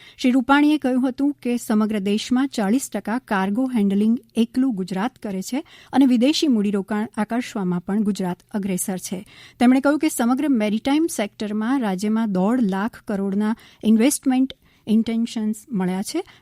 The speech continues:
જેમાં ગુજરાત મેરીટાઈમ બોર્ડે એંશી હજાર કરોડથી વધુના ઇન્વેસ્ટમેન્ટ ઇન્ટેન્શન્સ મેળવ્યા છે.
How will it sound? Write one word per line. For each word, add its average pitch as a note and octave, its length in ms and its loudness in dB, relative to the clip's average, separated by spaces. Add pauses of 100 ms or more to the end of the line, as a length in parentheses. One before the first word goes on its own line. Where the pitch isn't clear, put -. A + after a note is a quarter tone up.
જેમાં A3 280 2
ગુજરાત A3 400 0
મેરીટાઈમ F#3+ 500 -2
બોર્ડે F#3+ 380 -4
એંશી A3 320 4
હજાર G3+ 300 -2
કરોડથી G3+ 520 -4
વધુના G#3+ 360 2
ઇન્વેસ્ટમેન્ટ G3 680 -4 (300)
ઇન્ટેન્શન્સ G#3 680 -4
મેળવ્યા F#3+ 400 0
છે. F3+ 300 -14